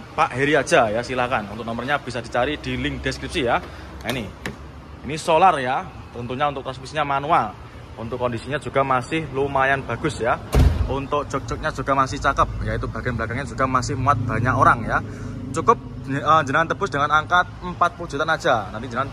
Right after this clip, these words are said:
sudah bisa membawa pulang satu unit mobil, eh, besar kayak gini ya, Kia Pregio. Silahkan, cukup di angka empat puluh jutaan aja ya.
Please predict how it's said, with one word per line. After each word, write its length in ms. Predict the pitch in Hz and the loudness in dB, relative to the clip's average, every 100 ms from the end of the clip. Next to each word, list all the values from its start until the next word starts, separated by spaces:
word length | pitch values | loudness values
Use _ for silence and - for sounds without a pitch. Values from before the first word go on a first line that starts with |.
| - | -8
sudah 200 | 127 123 | -8 -8
bisa 320 | 117 147 170 - - - - | -2 4 4 2 -8 -12 -6
membawa 320 | 131 120 123 | 0 2 2
pulang 320 | 135 156 175 160 | 4 2 2 -4
satu 320 | - 135 135 | -2 0 0
unit 280 | 131 127 180 - - - - | -4 -4 -4 -6 -12 -12 -8
mobil, 400 | 127 131 151 156 160 - - - | -4 -2 2 2 2 -4 -10 -4
eh, 440 | 120 123 123 123 120 - - | 2 4 6 4 6 6 6
besar 160 | 170 143 | 4 4
kayak 80 | 135 | 2
gini 240 | 156 160 | 0 0
ya, 80 | 120 143 - - | 0 0 -6 -12
Kia 240 | - 131 131 | -6 0 0
Pregio. 560 | 131 131 - 160 110 | 0 -4 2 2 2
Silahkan, 400 | 107 131 127 120 | 0 0 2 0
cukup 240 | 101 131 - | -2 -6 -2
di 80 | 120 | -2
angka 480 | 117 143 165 - 131 | 2 2 2 0 -10
empat 320 | 131 131 123 | -4 0 0
puluh 160 | - 123 | -2 -8
jutaan 240 | 120 117 | -6 -4
aja 280 | 110 131 101 95 | -2 0 0 2
ya. 160 | 131 | 0